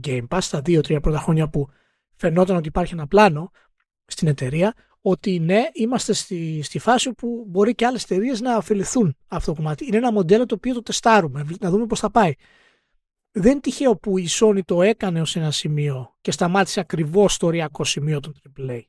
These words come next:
και τα έβαλε ύστερα αργότερα. Δεν είναι υπηρεσία η οποία μπορεί να οδηγήσει μία πλατφόρμα, έτσι όπως έχει χτιστεί τουλάχιστον η πλατφόρμα της Microsoft. Αν αλλάξει τελείως και γίνει μόνο software,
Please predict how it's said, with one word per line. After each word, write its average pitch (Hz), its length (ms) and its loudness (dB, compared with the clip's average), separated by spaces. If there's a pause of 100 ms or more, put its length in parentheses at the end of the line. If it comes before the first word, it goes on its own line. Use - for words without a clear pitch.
(140)
και - 120 -4
τα 165 100 0
έβαλε 160 360 2
ύστερα 143 380 -4
αργότερα. 139 440 -6
Δεν 185 160 2
είναι 277 120 -4
υπηρεσία 247 580 -2
η 196 80 4
οποία 180 360 0 (420)
μπορεί 185 300 4
να 180 100 2
οδηγήσει 151 840 0 (1600)
μία 175 520 4
πλατφόρμα, 147 800 0 (280)
έτσι 190 300 2
όπως 175 200 -4
έχει 180 160 0
χτιστεί - 340 0
τουλάχιστον 165 480 0
η - 20 -2
πλατφόρμα 151 420 0
της - 180 -10
Microsoft. - 380 -8
Αν 180 120 2
αλλάξει 190 360 2
τελείως 220 320 0
και 208 80 -4
γίνει 196 280 -2
μόνο 180 500 0 (400)
software, 156 460 2